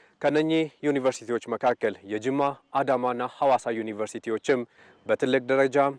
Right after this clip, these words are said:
በኢትዮጵያ ፕሪሚየር ሊግ ውድድሮችን ማስተናገድ የሚችል ስታዲየም መገንባታቸው ይታወቃል።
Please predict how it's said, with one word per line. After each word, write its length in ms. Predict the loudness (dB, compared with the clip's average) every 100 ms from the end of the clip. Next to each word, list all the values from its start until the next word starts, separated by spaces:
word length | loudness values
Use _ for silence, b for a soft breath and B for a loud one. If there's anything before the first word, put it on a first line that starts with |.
| _
በኢትዮጵያ 460 | 0 0 -2 0 0
ፕሪሚየር 340 | -2 -4 -2
ሊግ 180 | -2 -4 -8
ውድድሮችን 540 | -6 -4 -4 -6 -6 -4
ማስተናገድ 520 | -4 -4 -6 -6 -4
የሚችል 420 | -4 -6 -6 -6
ስታዲየም 360 | -4 -4 -4 -2
መገንባታቸው 640 | -2 -2 -2 -2 -4 -4
ይታወቃል። 600 | -4 0 2 2 2 -2